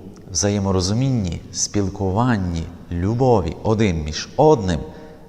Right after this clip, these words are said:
та із Богом. Там люди, незважаючи на різноманітність і індивідуальність, творять одне міцне ціле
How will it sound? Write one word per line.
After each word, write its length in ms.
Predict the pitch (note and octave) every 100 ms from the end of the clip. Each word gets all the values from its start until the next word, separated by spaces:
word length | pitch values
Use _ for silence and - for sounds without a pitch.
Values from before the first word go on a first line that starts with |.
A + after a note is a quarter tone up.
| -
та 260 | A#2+ B2+ - - - - - -
із 180 | C#3 B2+
Богом. 380 | G2 E2 D2+ A1+ - -
Там 320 | - C3+ A2+ F#2+
люди, 420 | F2+ C#3+ A#2+ F#2+
незважаючи 680 | E2+ F2 F#2 A2+ B2 A#2 G#2+
на 140 | G2+
різноманітність 1080 | G2 G2 F2 F#2+ F#2 F#2+ C#3+ G#2+ - E2 - G#2+
і 80 |
індивідуальність, 1200 | G#2+ F#2 F#2 F2 E2 E2 B2+ C#3 B2 G2 E2+ -
творять 400 | - G2+ G2 - -
одне 480 | - E2+ D#2+ A2 D3
міцне 440 | A#2+ A2+ - G#2 F#2+
ціле 520 | - - A2 D2+